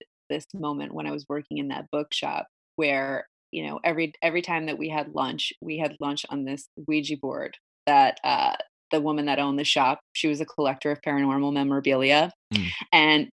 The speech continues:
Speaker 1: like, our lunch table was basically this big Ouija board, right? So one day in between readings, I was like, "Ah,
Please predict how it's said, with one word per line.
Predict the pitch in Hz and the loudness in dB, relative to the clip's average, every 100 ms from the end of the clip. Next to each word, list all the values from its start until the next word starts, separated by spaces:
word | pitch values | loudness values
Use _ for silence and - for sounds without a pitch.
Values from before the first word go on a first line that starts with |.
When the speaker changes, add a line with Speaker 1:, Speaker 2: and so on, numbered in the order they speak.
| - - | -4 4
Speaker 1:
like, | 143 139 - | 2 2 4
our | 151 147 | 6 6
lunch | 151 151 - | 4 2 2
table | 147 143 | 2 2
was | 139 - | -6 -6
basically | - - - 147 | -6 -6 -4 -2
this | 143 - | -2 -2
big | 143 135 | -4 -2
Ouija | 143 139 - 147 | -2 -2 -6 -8
board, | - - - | -8 -10 -4
right? | - 135 - _ _ _ _ _ - - | 0 0 -2 _ _ _ _ _ -12 0
So | 190 | 2
one | 175 196 | 4 6
day | 170 156 156 156 - _ - - | 8 8 8 4 -2 _ -16 0
in | 170 165 | 2 4
between | 165 - 160 147 | 2 2 0 2
readings, | 147 151 151 151 | 2 4 4 2
I | 156 | -2
was | 156 | 0
like, | 165 | 2
"Ah, | 240 311 330 | 4 4 4